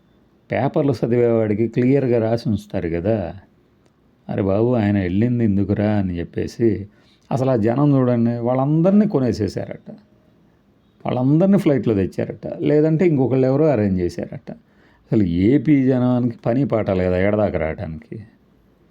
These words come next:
పైగా ఆయన ఫాలోయర్లు ఈ పాటికి సగం మందిని బొక్కలో వేశారని చెప్తున్నారు కదా, నిజమైనా కాకపోయినా కూడా. అంటే మినిమం సెన్స్ ఉండాలి.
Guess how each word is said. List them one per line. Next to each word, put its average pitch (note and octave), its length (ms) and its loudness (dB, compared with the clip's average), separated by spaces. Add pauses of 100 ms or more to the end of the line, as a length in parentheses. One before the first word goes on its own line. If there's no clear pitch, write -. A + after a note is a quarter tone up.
(420)
పైగా F#2 500 0 (200)
ఆయన A2 260 0
ఫాలోయర్లు F2+ 600 0
ఈ - 220 -2
పాటికి B2 280 0
సగం A2+ 300 0
మందిని A#2+ 260 2
బొక్కలో A2 320 0
వేశారని A2 400 0
చెప్తున్నారు G#2+ 400 -4
కదా, G#2 140 0
నిజమైనా G#2 440 0
కాకపోయినా G#2 520 -4
కూడా. A#2 180 -8 (1600)
అంటే A#2+ 360 -2
మినిమం B2 460 2
సెన్స్ A2+ 320 0
ఉండాలి. G#2 400 0